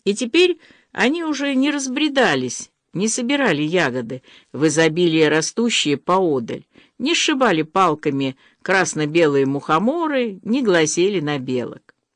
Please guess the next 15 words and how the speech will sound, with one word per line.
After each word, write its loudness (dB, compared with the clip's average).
Вскоре 2
они 0
оказались 0
на -2
просторной, -2
освещённой 0
солнцем -4
лесной -2
поляне. -2
Посреди -2
неё 0
рос 0
огромный 0
старый -2
дуб. -4